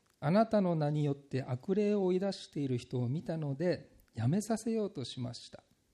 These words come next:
その人が私たちについてこなかったからです」とヨハネは言いました。えー、以前の聖書では、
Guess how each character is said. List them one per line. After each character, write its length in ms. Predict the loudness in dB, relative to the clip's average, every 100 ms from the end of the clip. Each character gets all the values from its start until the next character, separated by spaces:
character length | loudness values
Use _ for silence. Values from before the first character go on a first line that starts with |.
| _ _ _
そ 120 | -2 2
の 140 | 2
人 260 | 0 0 4
が 240 | 4 2 -4 _
私 320 | -4 -2 -2
た 160 | -4 -6
ち 160 | -4 0
に 300 | 0 0 -6
つ 200 | -4 -2
い 100 | -2
て 340 | -4 -6 -8 -8
こ 160 | -4
な 120 | -4 -4
か 140 | -8
っ 80 | -10 _
た 120 | -12
か 140 | -12 -14
ら 240 | -16 -8
で 140 | -6 -6
す」 200 | -8 -20 _ _ _ _ _
と 240 | -8 -8 -8
ヨ 120 | -6 -6
ハ 140 | -8
ネ 120 | -6
は 240 | -4 -4 -8 -18
言 120 | -14 -14
い 20 |
ま 160 | -12
し 160 | -14 -16
た。 140 | -20 -20 -20 -20 -18 -18 -18 -20 -20 -20 _ _ _ _ _ _ _ _ _ _ _ _ _ _ -20 -20 -20 -20 -20 -20 -14 -12 -12 -14 _ _ -2
え 120 | 2
ー、 40 | 4
以 140 | 6
前 140 | 4 4
の 220 | 4 4
聖 180 | 2 0
書 160 | -2
で 140 | 0 2
は、 320 | 4 2